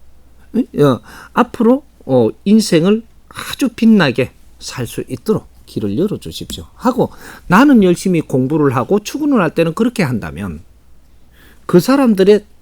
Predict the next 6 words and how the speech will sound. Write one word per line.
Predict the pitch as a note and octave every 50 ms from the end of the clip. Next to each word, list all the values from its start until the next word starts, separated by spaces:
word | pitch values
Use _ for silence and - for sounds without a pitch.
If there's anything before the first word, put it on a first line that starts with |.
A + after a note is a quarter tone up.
| _ - C#3+
내가 | C#3 A#2+ A#2+ B2+ C#3 D3+ E3 D#3 - G#3+ B3 C4 C#4 D4+ _ - - - - -
가지는 | - F#3 A#3 A3 - G3+ F#3 E3+ D3
네 | D#3 A3 A3+ -
뜻이 | - G#3 F#3+ - - E3+ A#2+ E2 - - _ _ - - - - - - - -
너무 | - F3+ F3 F#3 F3+
훌륭하니까 | - - - C#4 C4+ C#4 D4+ C#4+ A3 F3+ D3+ A2 F2+ - - - F2+ F2+ - -